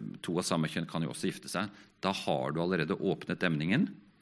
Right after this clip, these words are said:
for da gir du slipp på nesten alt som står på denne lista her. Det følger naturlig, for kjønn betyr jo ikke noe. To menn eller to kvinner er jo like bra ekteskap, mye ekte-, like mye ekteskap i Guds øyne som, eh, mann og kvinne.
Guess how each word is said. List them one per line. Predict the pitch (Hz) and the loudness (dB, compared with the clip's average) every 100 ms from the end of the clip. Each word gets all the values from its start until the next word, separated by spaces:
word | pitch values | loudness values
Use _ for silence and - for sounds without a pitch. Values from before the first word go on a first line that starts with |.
| - _ _ | -20 _ _
for | 92 | 2
da | 95 117 | 6 6
gir | 104 95 | 6 6
du | |
slipp | - - 98 - | 4 4 2 2
på | 123 | 4
nesten | 143 135 - - - | 6 4 2 0 4
alt | 101 107 | 4 4
som | 117 | 0
står | 98 82 | 0 2
på | 101 | 2
denne | 90 87 | 2 2
lista | 85 80 | 0 0
her. | 80 82 - - _ _ _ _ _ _ _ - | -2 -4 -8 -20 _ _ _ _ _ _ _ -2
Det | 110 | -2
følger | - 160 98 78 | 2 2 4 2
naturlig, | 87 113 92 92 165 | 0 0 2 2 2
for | 127 | -4
kjønn | - 117 117 | 2 4 6
betyr | 135 - | 4 4
jo | 98 | 2
ikke | - 180 | 4 0
noe. | - - - - - - - - _ _ - | 0 -10 -20 -20 -20 -20 -20 -20 _ _ 2
To | 123 | 6
menn | 117 113 | 8 6
eller | 113 | 4
to | 113 | 2
kvinner | 110 107 120 | 2 2 4
er | 110 | 4
jo | 107 | 4
like | 101 95 | 2 2
bra | 95 101 | 4 2
ekteskap, | 98 87 101 104 | 0 -4 -2 0
mye | 104 101 98 | 2 4 4
ekte-, | - 82 - 110 | 2 -4 -2 -2
like | 107 101 | 0 2
mye | 98 90 | 2 2
ekteskap | 76 - 82 85 | -4 -6 -6 -4
i | |
Guds | 82 - 82 | -4 -2 -2
øyne | 73 90 - | -2 -4 -8
som, | - 92 87 87 | -6 -4 -2 -2
eh, | 87 | -2
mann | 85 80 | -2 -4
og | 80 | -4
kvinne. | 78 101 | -4 -2